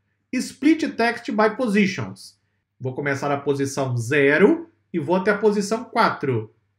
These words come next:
A partir daí, tudo que eu encontrar eu vou colocar na coluna chamada I D cliente um.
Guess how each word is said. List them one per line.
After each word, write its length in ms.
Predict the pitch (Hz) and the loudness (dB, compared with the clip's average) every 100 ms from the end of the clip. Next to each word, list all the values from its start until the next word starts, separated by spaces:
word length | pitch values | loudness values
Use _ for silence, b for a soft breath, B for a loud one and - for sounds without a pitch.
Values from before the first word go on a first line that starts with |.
| _ _ - | _ _ -4
A 100 | 214 | -2
partir 300 | 226 196 208 | 0 0 2
daí, 580 | 180 226 285 - - _ _ | 4 4 4 0 -6 _ _
tudo 260 | 254 285 - | 0 0 4
que 80 | |
eu 100 | 220 | 4
encontrar 420 | 214 226 190 202 247 | 4 0 0 2 2
eu 80 | |
vou 80 | 240 | 0
colocar 320 | 247 247 233 | -4 -4 -2
na 100 | 240 | -4
coluna 340 | - 233 226 247 | -2 0 0 -2
chamada 440 | 233 202 226 233 | -4 -2 0 2
I 80 | 202 | 0
D 160 | 240 277 | 0 -4
cliente 480 | 233 214 262 - | 0 0 0 -4
um. 300 | 285 247 131 | -2 -2 -4